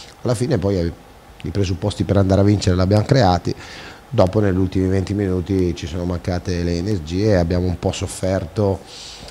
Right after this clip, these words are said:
le iniziative del Cesena, ripeto, ci sta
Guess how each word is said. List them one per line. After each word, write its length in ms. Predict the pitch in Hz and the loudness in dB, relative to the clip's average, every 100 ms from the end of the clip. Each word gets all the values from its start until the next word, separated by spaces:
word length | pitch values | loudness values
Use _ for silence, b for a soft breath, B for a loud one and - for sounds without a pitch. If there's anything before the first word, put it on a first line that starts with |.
| B | B
le 120 | 95 | -2
iniziative 560 | 90 85 - 82 90 87 | -2 -2 -4 -4 -2 -2
del 180 | 85 76 | -2 -4
Cesena, 500 | - 90 120 87 - - B B B - | -6 -4 -2 -2 -4 -10 B B B -8
ripeto, 380 | 90 87 85 - - - | -4 -2 -2 -4 -18 -14
ci 100 | - | -8
sta 260 | - 90 | -2 -4